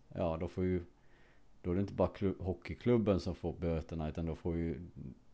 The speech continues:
i det fallet så hade det blivit landat mer på den ideella föreningen också. Och jag vet inte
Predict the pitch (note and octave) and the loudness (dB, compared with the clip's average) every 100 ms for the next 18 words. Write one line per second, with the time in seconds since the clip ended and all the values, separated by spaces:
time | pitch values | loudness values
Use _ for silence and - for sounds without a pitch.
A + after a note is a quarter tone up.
0 | - - - F2 G#2 F2 F2 E2 E2 E2 | -16 -6 -2 0 0 0 0 -2 -2 -2
1 | D#2+ E2 D2+ E2+ D#2+ D2+ F2 D2+ - E2 | -2 -2 -2 -4 -4 -4 -2 -4 -4 -6
2 | D#2 - - - - - - - E2 D#2+ | -6 -10 -20 -20 -20 -20 -10 -2 0 2
3 | E2+ E2 D#2 D#2+ F#2+ E2+ - E2+ E2+ D#2+ | 2 2 0 -4 -6 -6 -4 0 0 0
4 | E2+ G#2 G#2+ - D2 G#1+ - - E2 E2 | 0 0 -2 -8 -6 -6 -8 -8 -4 -2
5 | E2 E2+ E2+ D2+ | 0 -2 -2 -4